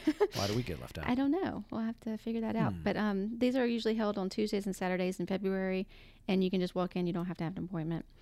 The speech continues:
Speaker 1: We have the list on our latest news section on our website. And, uh,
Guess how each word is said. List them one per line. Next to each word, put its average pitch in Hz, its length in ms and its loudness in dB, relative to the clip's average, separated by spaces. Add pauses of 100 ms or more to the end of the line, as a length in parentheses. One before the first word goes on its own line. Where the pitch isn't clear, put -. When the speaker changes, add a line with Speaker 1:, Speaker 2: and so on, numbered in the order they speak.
(240)
Speaker 1:
We 214 100 6
have 214 120 6
the 190 80 4
list 185 440 2
on 190 240 0
our 175 200 -2
latest 180 300 -2
news 180 220 -2
section - 300 -4
on 190 120 -2
our 180 60 -2
website. 180 380 -4 (1120)
And, 196 260 0
uh, 185 320 0